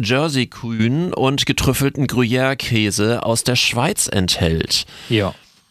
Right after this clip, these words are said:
Speaker 1: Dann, äh, wird das auf einer Arabesque-Platte aus, äh, Baccarat-Kristall
Speaker 2: Selbstverständlich.
Speaker 1: angerichtet.
Speaker 2: Die darf ich danach mit nach Hause nehmen,
Speaker 1: Und,
Speaker 2: deswegen
Speaker 1: und die
Speaker 2: ist es so
Speaker 1: passende
Speaker 2: teuer.
Speaker 1: Schale <laughs> für die,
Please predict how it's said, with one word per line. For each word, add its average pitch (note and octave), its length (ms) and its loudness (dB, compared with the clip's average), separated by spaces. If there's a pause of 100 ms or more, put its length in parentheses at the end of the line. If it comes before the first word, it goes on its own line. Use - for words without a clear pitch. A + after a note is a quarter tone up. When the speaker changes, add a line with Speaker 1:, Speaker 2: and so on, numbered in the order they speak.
(160)
Speaker 1:
Dann, C#3 500 0
äh, C3 420 0
wird C#3 160 0
das D3+ 200 2
auf C3+ 240 0
einer C3 320 0
Arabesque-Platte C3+ 1300 0
aus, B2 340 0
äh, A2 180 -2
Baccarat-Kristall A2 1300 0 (140)
Speaker 2:
Selbstverständlich. G#2+ 640 2
Speaker 1:
angerichtet. G2 760 0 (500)
Speaker 2:
Die G#2 60 -8
darf G#2 140 2
ich A#2+ 80 0
danach A2 240 0
mit A2 140 -4
nach G#2 80 -4
Hause A#2+ 240 0
nehmen, F#2 120 0
Speaker 1:
Und, C#3+ 80 4
Speaker 2:
deswegen G2 200 0
Speaker 1:
und C3 100 2
die C3+ 40 4
Speaker 2:
ist - 80 0
es - 60 4
so C#3+ 60 4
Speaker 1:
passende C#3+ 260 2
Speaker 2:
teuer. C#3+ 60 0
Speaker 1:
Schale C#3+ 440 0
<laughs> D#3+ 380 0
für C3+ 240 0
die, A#2+ 220 2